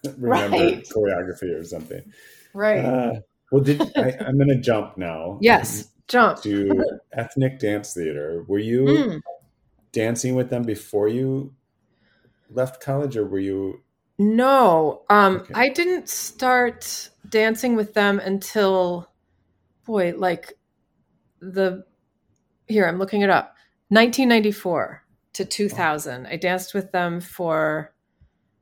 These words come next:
Speaker 2: it was really seven years, even though the,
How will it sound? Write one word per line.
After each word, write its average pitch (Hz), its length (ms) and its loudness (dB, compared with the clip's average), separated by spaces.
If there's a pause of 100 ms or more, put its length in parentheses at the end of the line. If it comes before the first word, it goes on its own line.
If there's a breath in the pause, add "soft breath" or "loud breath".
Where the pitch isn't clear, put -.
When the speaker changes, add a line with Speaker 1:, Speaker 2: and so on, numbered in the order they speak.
(640)
Speaker 2:
it 190 120 0
was 190 160 -2
really 196 260 4
seven 156 420 0
years, 131 360 -4
even 151 220 -8
though 139 140 -4
the, 143 240 -6